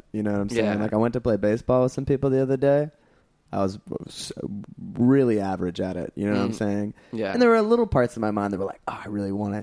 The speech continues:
Speaker 1: hit a big hit right now." You know what I'm saying? And
Speaker 2: Yeah.
Speaker 1: "Oh, I wish I made that catch," or whatever. Um,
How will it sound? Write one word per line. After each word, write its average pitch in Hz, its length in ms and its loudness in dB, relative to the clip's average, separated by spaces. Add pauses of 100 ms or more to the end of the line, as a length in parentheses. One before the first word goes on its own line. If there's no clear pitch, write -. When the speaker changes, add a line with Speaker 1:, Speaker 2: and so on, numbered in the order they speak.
Speaker 1:
hit 107 200 -6
a 104 80 -4
big 101 260 -6 (140)
hit - 260 0
right 113 180 -2
now." 107 360 -4
You 117 100 -4
know 110 80 0
what 107 60 0
I'm 110 80 -4
saying? 110 240 -4
And 113 40 0
Speaker 2:
Yeah. 123 220 2
Speaker 1:
"Oh, 110 60 2
I 113 80 2
wish 113 180 2
I 113 60 4
made 110 180 2
that 104 200 -2
catch," 110 360 0
or 101 60 -2
whatever. 101 420 -2 (540)
Um, 104 440 0